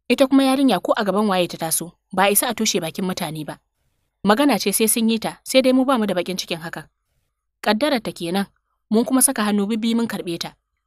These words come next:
Tashi Anta Halima tai tana cewa, "Ai shi kenan, tunda haka kuka ce.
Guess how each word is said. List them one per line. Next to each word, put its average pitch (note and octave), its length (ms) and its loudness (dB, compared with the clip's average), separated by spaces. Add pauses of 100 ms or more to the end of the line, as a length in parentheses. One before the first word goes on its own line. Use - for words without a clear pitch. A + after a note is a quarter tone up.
(500)
Tashi G#3+ 300 0
Anta F#3+ 200 -4
Halima G#3 260 -2
tai G3+ 120 -6
tana A3 220 -6
cewa, G3+ 240 -4
"Ai C#4 100 2
shi E4 200 0
kenan, A3 360 0
tunda C4+ 220 -2
haka A3+ 160 -4
kuka G3+ 240 -10
ce. - 220 -10